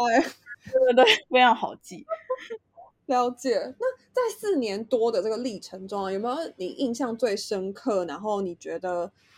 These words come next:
Speaker 1: 最，最，最难做的议题啊？
Speaker 2: 诶，应该说我一开始进来的时候的部门是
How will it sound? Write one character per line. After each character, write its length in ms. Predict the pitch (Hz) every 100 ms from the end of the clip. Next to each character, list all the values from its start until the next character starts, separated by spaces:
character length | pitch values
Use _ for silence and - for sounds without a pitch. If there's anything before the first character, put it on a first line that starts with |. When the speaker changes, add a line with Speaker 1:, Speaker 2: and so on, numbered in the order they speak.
| _
Speaker 1:
最， 320 | - 359 202
最， 260 | 196 294 214
最 300 | 202 311 185
难 260 | 160 165
做 240 | 196 254 151
的 80 | 147
议 180 | 208
题 300 | 165 - -
啊？ 140 | - - _ _ _ _ _ _ _ -
Speaker 2:
诶， 540 | 240 233 220 208 214 -
应 180 | 330
该 220 | 359 349 415
说 380 | - 330 320
我 640 | 302 220 185 170 170 170 214 _ _ _ _
一 120 | 285
开 260 | 294 - 247
始 160 | 294 170
进 180 | 240
来 160 | 196 110
的 140 | -
时 160 | - -
候 240 | - 247
的 140 | 214 185
部 320 | - 269 208
门 280 | 110 62 - _ _ _
是 520 | - 247 247 208 202